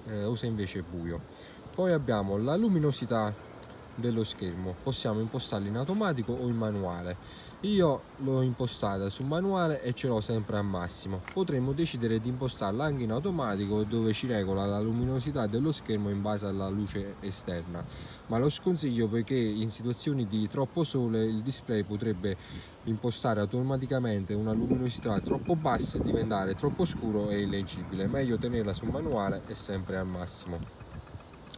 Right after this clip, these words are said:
Poi abbiamo lo sfondo, come vi dicevo, dove,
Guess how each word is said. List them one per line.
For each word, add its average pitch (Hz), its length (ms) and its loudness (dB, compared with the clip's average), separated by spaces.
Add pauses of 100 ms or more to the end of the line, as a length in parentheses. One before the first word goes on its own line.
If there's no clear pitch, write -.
(120)
Poi 127 160 4
abbiamo 101 340 2
lo 190 120 4
sfondo, 117 500 2
come 101 200 0
vi 165 120 0
dicevo, 107 420 0 (580)
dove, 110 400 4